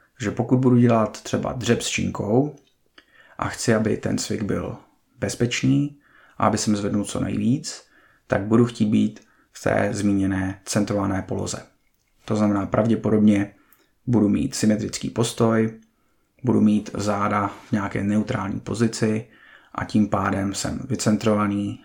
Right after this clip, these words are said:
a ten cvik bude pravděpodobně bezpečný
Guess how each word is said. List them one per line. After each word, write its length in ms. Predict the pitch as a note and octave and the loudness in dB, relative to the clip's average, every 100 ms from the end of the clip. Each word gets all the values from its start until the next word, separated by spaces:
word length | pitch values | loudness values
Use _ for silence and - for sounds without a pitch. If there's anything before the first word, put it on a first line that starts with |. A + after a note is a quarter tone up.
| - | -10
a 400 | G2 G2 G2 - - - - _ _ _ _ _ _ _ | -4 -2 -2 -6 -20 -20 -20 _ _ _ _ _ _ _
ten 180 | - G2+ | -2 0
cvik 560 | - G#2+ G#2 C3+ - - _ - | 0 2 4 4 0 -18 _ -4
bude 200 | A#2 G#2 | -2 -2
pravděpodobně 920 | - G#2 G#2+ G#2+ A2 G#2 G2+ G2+ G#2 - _ _ _ | -2 -2 0 0 0 0 0 -2 -6 -10 _ _ _
bezpečný 720 | - - A2 - A#2 G#2 G2+ | -2 0 -2 -2 -4 -4 -6